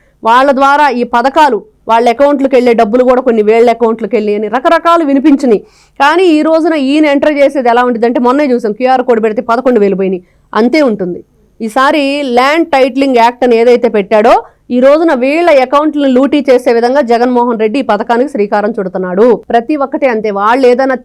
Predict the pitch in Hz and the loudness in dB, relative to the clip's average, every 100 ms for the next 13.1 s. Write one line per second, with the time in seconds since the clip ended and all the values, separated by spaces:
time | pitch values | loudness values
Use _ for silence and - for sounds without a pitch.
0 | 240 254 262 277 247 233 294 415 _ _ | 0 0 2 0 0 0 -4 -4 _ _
1 | 220 240 233 294 320 247 269 311 277 302 | -4 -2 0 0 0 0 0 0 -4 -2
2 | 320 226 233 233 269 262 294 226 214 208 | -4 -2 -2 0 0 0 -2 -2 -2 0
3 | 226 254 254 226 214 214 226 285 254 - | -2 0 0 0 -2 -4 -4 -4 -4 -8
4 | _ _ 220 214 202 202 277 285 269 254 | _ _ -2 0 0 0 -4 -2 -2 0
5 | 254 254 240 220 240 240 240 226 214 185 | 0 0 -2 -6 -4 -4 -2 -2 -2 -2
6 | 175 _ _ _ - 208 277 359 320 240 | -6 _ _ _ -12 -2 0 2 2 2
7 | 254 269 269 359 294 302 311 262 262 269 | 0 0 2 2 2 0 0 2 2 2
8 | 254 254 240 277 277 302 262 247 247 - | 2 2 0 2 0 2 0 2 0 2
9 | 269 262 254 277 269 277 254 247 247 311 | 0 2 2 2 0 0 0 2 2 2
10 | 330 311 302 285 277 262 233 208 202 175 | 0 2 0 0 0 0 0 -2 -2 -4
11 | _ _ _ _ _ _ _ - 277 330 | _ _ _ _ _ _ _ 0 2 4
12 | 330 339 330 320 330 320 302 302 302 339 | 2 2 2 0 0 0 0 0 0 0
13 | 359 | -4